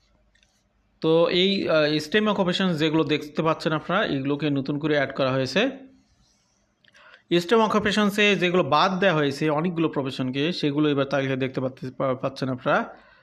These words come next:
অনেকগুলো অকুপেশন বাদ দেওয়া হয়েছে। আহ, the following occupations have been removed from stem category। আর্কিটেক্টস, এরপর বিজনেস সিস্টেম স্পেশালিস্ট, আমি এনএসসি গুলো পড়ছি না, আপনারা দেখে নিন।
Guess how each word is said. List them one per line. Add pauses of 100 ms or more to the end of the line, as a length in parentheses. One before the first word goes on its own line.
(160)
অনেকগুলো
অকুপেশন
বাদ
দেওয়া
হয়েছে।
আহ,
the
following
occupations
have
been
removed
from
stem
category। (520)
আর্কিটেক্টস, (540)
এরপর
বিজনেস
সিস্টেম
স্পেশালিস্ট,
আমি (280)
এনএসসি
গুলো
পড়ছি
না,
আপনারা
দেখে
নিন।